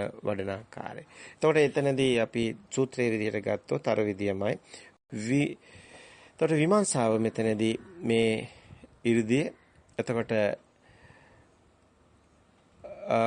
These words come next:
විමර්ශා සමාධි සං-, සමාධි ප්‍රධාන සංකාර සමන්නාගතං ඉද්ධිපාදං භාවේති. ඉති මේ විමර්ශා නච ඉතිලිනා භවිස්සති. නච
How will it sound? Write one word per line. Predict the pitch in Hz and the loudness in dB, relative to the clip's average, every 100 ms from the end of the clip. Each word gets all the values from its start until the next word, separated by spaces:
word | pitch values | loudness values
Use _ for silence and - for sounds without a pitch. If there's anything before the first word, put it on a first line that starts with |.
| 113 | 4
විමර්ශා | 113 143 175 160 - 104 98 104 - _ _ - | 4 4 4 2 2 2 2 0 -4 _ _ -2
සමාධි | 123 127 127 127 135 | 2 4 4 2 -2
සං-, | 135 - 110 110 - - - - _ _ | -4 -2 0 -2 -8 -20 -20 -20 _ _
සමාධි | - 127 123 139 147 151 143 175 | -4 2 2 4 2 2 2 0
ප්‍රධාන | - 120 - 113 127 135 147 | 2 0 0 0 2 2 0
සංකාර | 117 113 - 117 120 | 0 0 0 0 0
සමන්නාගතං | 117 104 107 107 107 107 110 117 123 | 0 0 0 0 0 0 0 2 2
ඉද්ධිපාදං | 104 98 - 107 104 123 127 | 0 -4 0 2 2 0 0
භාවේති. | 98 - - - - - - - | 0 -2 -6 -14 -20 -20 -20 -14
ඉති | - 147 240 208 | -2 0 2 4
මේ | 170 147 113 | 6 4 2
විමර්ශා | 123 120 147 139 - 127 120 | 0 2 2 2 0 2 2
නච | 110 110 - 131 - _ _ - - | 2 0 2 0 0 _ _ -18 -6
ඉතිලිනා | 113 - 131 113 104 101 101 - - - - _ - | -4 0 2 2 2 0 -2 -6 -20 -20 -20 _ 0
භවිස්සති. | 107 123 123 - 113 - - - - - 113 | 4 4 0 -6 -10 -12 -20 -20 -20 -8 0
නච | 113 135 156 - - | 4 4 2 -2 -6